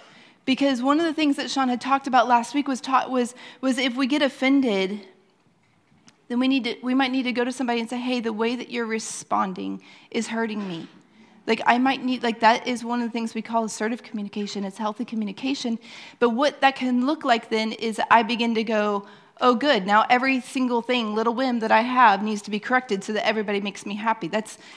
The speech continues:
not at all what we're talking about, okay?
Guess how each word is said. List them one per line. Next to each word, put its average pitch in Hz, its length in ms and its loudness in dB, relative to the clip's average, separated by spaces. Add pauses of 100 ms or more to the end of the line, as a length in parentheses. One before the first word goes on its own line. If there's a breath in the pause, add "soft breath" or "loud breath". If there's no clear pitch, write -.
(120 loud breath)
not 247 300 8
at 285 140 4
all 262 180 10
what 233 140 4
we're 233 100 0
talking 240 480 2
about, 156 420 -2 (840 soft breath)
okay? 254 360 2